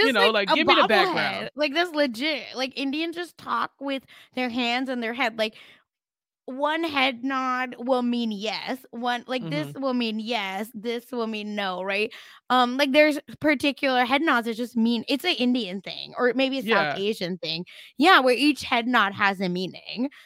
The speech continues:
Speaker 2: Like, where you
Speaker 1: Yeah.
Speaker 2: don't even talk. And it's, it's nonverbal, technically.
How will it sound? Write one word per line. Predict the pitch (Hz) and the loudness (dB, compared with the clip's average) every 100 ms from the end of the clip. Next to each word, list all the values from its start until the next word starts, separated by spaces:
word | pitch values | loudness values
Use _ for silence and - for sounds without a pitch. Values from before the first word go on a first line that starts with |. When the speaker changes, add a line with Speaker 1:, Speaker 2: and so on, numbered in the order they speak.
| - | 0
Speaker 2:
Like, | 254 | 4
where | 269 | 6
you | 277 269 | 6 6
Speaker 1:
Yeah. | |
Speaker 2:
don't | 269 247 247 | 4 4 4
even | 247 226 | 2 0
talk. | 233 226 202 - 233 - _ _ | -2 -2 -2 -6 -10 -12 _ _
And | 226 240 | 0 2
it's, | 240 - | 0 -2
it's | 269 - _ - | -6 -8 _ -8
nonverbal, | 220 190 190 302 339 330 330 359 453 508 _ | -4 -2 0 -2 -2 0 0 -2 -2 -4 _
technically. | 277 269 277 220 175 | -6 -2 -4 -4 -10